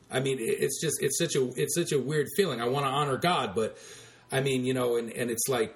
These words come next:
wow, I'm just so astonished that this is necessary. And, like, a lot of the people who are, like, involved with promoting these guys or being kinda silent or tolerating it are, like, people that I, like, so, like, looked up to their work. I'm like,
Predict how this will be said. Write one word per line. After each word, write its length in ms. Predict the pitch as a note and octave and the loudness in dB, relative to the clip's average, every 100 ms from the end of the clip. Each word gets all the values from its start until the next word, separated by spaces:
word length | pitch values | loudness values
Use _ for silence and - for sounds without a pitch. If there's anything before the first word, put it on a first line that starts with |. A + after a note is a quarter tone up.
| - | -6
wow, 540 | A#2+ G3 F#3+ - - - | 0 2 2 0 -4 -4
I'm 160 | A3+ | -2
just 240 | - C3 - | 0 0 4
so 440 | D3+ C#3+ C3 A#2 - - - - | 4 4 2 -6 -14 -20 -16 -4
astonished 680 | B2 - - - A#2 - - | -2 0 2 2 0 -2 -2
that 140 | A#2 | -2
this 200 | C3+ - | 0 -2
is 140 | D3 B2+ | -2 0
necessary. 760 | E3+ E3 D3 B2+ G#2+ F2+ D#2 - | 0 0 0 0 0 0 -4 -6
And, 320 | A2 A2+ A2 | -2 0 0
like, 400 | A2+ A2 G2+ - - - - - - - - - - | 2 2 -2 -10 -20 -20 -20 -20 -20 -20 -20 -20 0
a 80 | A#2+ | 2
lot 240 | C#3 E3 | 4 2
of 80 | E3 | 2
the 40 | D3+ | 0
people 400 | F#3+ G3 E3+ D3 | 0 0 2 2
who 160 | D3+ | 4
are, 60 | D3 | 4
like, 240 | C#3+ C3+ | 4 0
involved 640 | C3+ A2 D3+ F3+ E3+ C3+ C3+ | -2 0 2 4 2 2 2
with 240 | C3 - | 2 2
promoting 480 | D3+ B2+ F#3+ G3 D#3+ | 0 2 4 2 0
these 160 | D3 | -2
guys 320 | B2 C3+ B2+ B2 | 2 4 2 0
or 60 | |
being 240 | C#3 D3+ C3+ | -2 -2 0
kinda 220 | D3+ C3+ - | 0 0 0
silent 380 | G3 F#3+ D#3+ C#3 | 2 2 0 0
or 80 | C3 | 0
tolerating 560 | F#3 G#3 E3+ D3 C#3 | 2 2 4 2 2
it 80 | C#3 | 0
are, 160 | C3+ C3 | 2 2
like, 240 | B2+ A#2+ | 0 0
people 260 | F#3 E3 C#3+ | -2 0 2
that 140 | D3 | 2
I, 80 | C#3 | 2
like, 360 | C3 A#2 - - - - - | 2 0 -4 -12 -20 -20 -6
so, 320 | - - E3+ | 0 4 4
like, 280 | E3 D3+ C#3+ | 4 2 2
looked 280 | B2 D#3+ - | 2 0 2
up 180 | F3+ E3+ | 0 0
to 100 | D#3+ | 2
their 180 | C#3 G#2+ | 4 4
work. 440 | F#2 G#3+ F3+ A2+ | 2 2 2 -2
I'm 120 | B2 | -2
like, 140 | B2 | 0